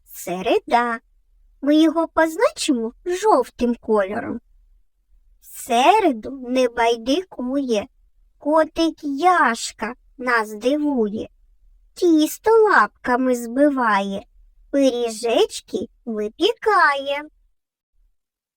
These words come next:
Про який день тижня йшлося у віршику? Як звали котика?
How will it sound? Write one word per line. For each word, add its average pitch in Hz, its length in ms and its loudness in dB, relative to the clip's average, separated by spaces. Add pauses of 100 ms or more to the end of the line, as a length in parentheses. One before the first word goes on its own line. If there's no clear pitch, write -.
(1300)
Про 311 140 -2
який 320 600 0
день 220 420 0 (140)
тижня 285 640 0 (240)
йшлося 220 680 -6
у 320 160 2
віршику? 311 600 0 (3500)
Як 233 520 0
звали 240 680 -2
котика? 294 960 -2